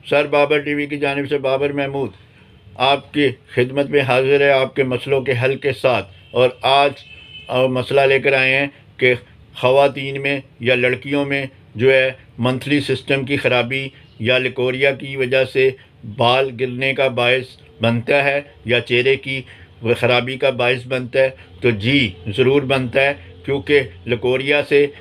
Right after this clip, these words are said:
या मंथली सिस्टम की माहवारी की ख़राबी से या ज़्यादा खून जारी होने से या खून के, यानी मंथली सिस्टम की डेट के लेट होने से ये हमारा निज़ाम है, जिस्म जो है वो ख़राबी का बायस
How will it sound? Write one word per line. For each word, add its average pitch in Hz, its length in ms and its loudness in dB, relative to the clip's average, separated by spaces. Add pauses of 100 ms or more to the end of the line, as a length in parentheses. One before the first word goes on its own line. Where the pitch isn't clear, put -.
(140)
या 127 200 2
मंथली 135 500 -4 (260)
सिस्टम 135 480 -2
की 139 180 -2 (360)
माहवारी 127 540 2
की 139 180 -6
ख़राबी 123 480 -2
से 135 140 0 (480)
या 131 320 2
ज़्यादा 123 500 0 (360)
खून 135 260 0
जारी 120 340 0
होने 135 280 -2
से 131 180 0 (380)
या 127 220 0
खून 139 440 -2
के, 139 180 2 (420)
यानी 123 200 0
मंथली 127 400 -6
सिस्टम 135 400 -4
की 131 140 0
डेट 120 440 0
के 135 140 2 (360)
लेट 131 320 2
होने 135 280 -2
से 131 180 2 (360)
ये 131 100 4
हमारा 127 400 0
निज़ाम 127 500 -2
है, 139 180 -4 (260)
जिस्म 156 360 0
जो 147 140 4
है 123 200 2 (220)
वो 131 140 2
ख़राबी 120 420 0
का 139 140 2
बायस 120 260 0